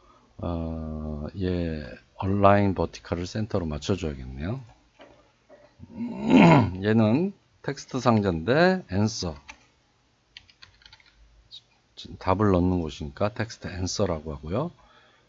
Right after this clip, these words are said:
얘는, 어, 버튼인데 제출 버튼이니까 이름을 버튼, 버튼, 버튼인데 이름을 비티엔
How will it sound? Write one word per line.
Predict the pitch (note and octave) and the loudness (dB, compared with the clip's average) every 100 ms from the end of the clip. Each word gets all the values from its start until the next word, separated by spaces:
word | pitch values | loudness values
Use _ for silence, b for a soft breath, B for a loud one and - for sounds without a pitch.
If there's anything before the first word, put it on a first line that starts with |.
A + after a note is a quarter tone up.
| - | -6
얘는, | G2 A2 A#2+ A#2+ A#2+ A#2 A2+ - - | -4 0 0 2 2 0 -2 -4 -10
어, | F2+ E2+ E2 - _ - | -8 -8 -10 -12 _ -6
버튼인데 | G2 - C#3 B2+ G2+ E2+ F2 C3+ F3 b b b - | -6 -2 0 2 2 0 0 -2 -4 b b b -6
제출 | G2 F2+ - C#3+ | -6 -4 0 0
버튼이니까 | G#2 - E2+ D#2 D2+ D2 E2 F#2+ C3+ E2+ | 0 -2 -6 -6 -8 -10 -4 -2 0 -2
이름을 | E2+ E2 D#2+ E2+ C3 F3 E3+ _ _ _ _ _ _ _ _ _ _ _ _ - B B B - | -6 -6 -6 -4 -4 -4 -8 _ _ _ _ _ _ _ _ _ _ _ _ -18 B B B -16
버튼, | D#2+ - F2+ | -16 -6 -4
버튼, | D#2 D2+ D#2 D2+ D2 D2 D2 - | -4 -8 -10 -8 -8 -10 -14 -16
버튼인데 | - - F2 D#2+ D#2 A#2+ A#2+ | -14 -6 -4 -4 -2 -2 -2
이름을 | F#2+ E2+ E2+ D#2 G2 D#3 E3+ b b b b _ | -4 -4 -4 -2 -4 -4 -8 b b b b _
비티엔 | F2+ - - F#2+ A2 C#3 D#3+ | -12 -10 -6 0 2 2 -2